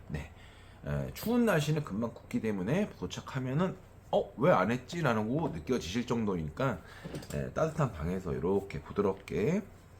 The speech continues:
검지 살짝, 예, 많이 말고 살짝 누르고, 여기 끈 부분 밑에를 요렇게 누르고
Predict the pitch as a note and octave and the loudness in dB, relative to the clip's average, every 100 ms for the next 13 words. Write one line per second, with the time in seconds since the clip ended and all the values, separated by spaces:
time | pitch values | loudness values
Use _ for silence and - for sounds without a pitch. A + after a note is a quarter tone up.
0 | - - A#2+ C#3+ D3 F#3 F3 G#3 G#3+ G#3+ | -18 2 4 6 6 4 4 6 6 6
1 | G2 D2+ - - - F2 D2+ D2+ - - | 2 0 -6 -18 -4 -2 -2 -6 -12 0
2 | D#2 A2+ C#3 D2+ - - C#3 B2 C3+ F2+ | 4 6 6 4 -2 -6 -6 -6 -6 -6
3 | D2+ D2 B1+ G#2+ C#3+ D#3 E3+ - - - | -4 -4 -2 4 4 4 2 -4 -16 -20
4 | - - - - - - - F#2+ F#2 E2+ | -20 -20 -20 -20 -20 -18 -6 -2 -2 0
5 | D#3 E3 C#3+ F#2 F2+ D#2+ - - A2+ B2+ | 2 2 0 0 -2 -2 -4 -2 2 4
6 | E3 E3+ F#2 F2 G2+ F#2 D#2+ C2+ D2 D#2+ | 4 2 2 2 2 2 -2 -2 -4 -6